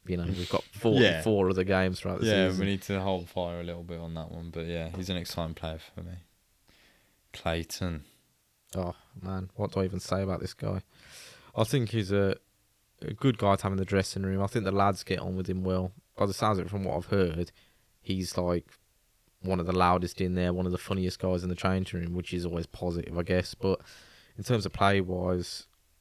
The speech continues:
Speaker 1: just didn't do it, did he? From what I thought from the
Speaker 2: No.
Speaker 1: first game against Brentford,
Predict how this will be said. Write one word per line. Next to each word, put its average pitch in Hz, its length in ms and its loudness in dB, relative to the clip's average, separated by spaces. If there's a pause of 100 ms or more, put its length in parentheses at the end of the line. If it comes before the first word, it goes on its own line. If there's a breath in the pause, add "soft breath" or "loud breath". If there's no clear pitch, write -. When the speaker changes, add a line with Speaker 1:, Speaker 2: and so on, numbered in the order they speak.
(140)
Speaker 1:
just - 220 -8
didn't 87 200 -2
do 95 140 4
it, 92 120 2
did 92 120 -2
he? 90 180 0 (140)
From 117 240 -2
what 120 160 2
I 110 60 4
thought 110 340 0
from 104 120 -4
the 95 60 -2
Speaker 2:
No. 95 80 -4
Speaker 1:
first 104 300 2
game 90 240 -2
against 92 260 -4
Brentford, 98 560 -4